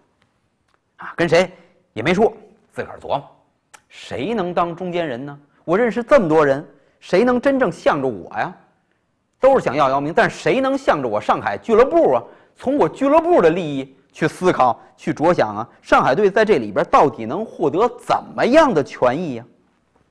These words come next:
啊，好几宿晚上睡不着啊，啊，辗转反侧，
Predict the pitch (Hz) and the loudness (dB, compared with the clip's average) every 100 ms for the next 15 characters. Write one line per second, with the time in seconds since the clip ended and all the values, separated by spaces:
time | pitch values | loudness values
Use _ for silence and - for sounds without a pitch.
0 | _ _ _ _ _ _ _ _ _ _ | _ _ _ _ _ _ _ _ _ _
1 | _ _ _ 92 85 - _ _ _ _ | _ _ _ -18 -18 -20 _ _ _ _
2 | _ _ _ _ _ _ _ _ - 131 | _ _ _ _ _ _ _ _ -2 4
3 | 180 226 202 147 220 - - 160 151 90 | 6 6 2 -2 -4 -4 -4 -2 -2 -4
4 | - - 135 92 92 87 87 - - _ | -8 -6 -4 -2 0 0 0 -4 -20 _
5 | _ _ _ _ _ _ 82 78 - _ | _ _ _ _ _ _ -14 -14 -14 _
6 | _ _ _ _ _ _ _ _ _ - | _ _ _ _ _ _ _ _ _ -4
7 | 135 175 202 147 123 151 - 92 90 117 | -2 0 -2 -2 -4 -4 -6 -6 -8 -12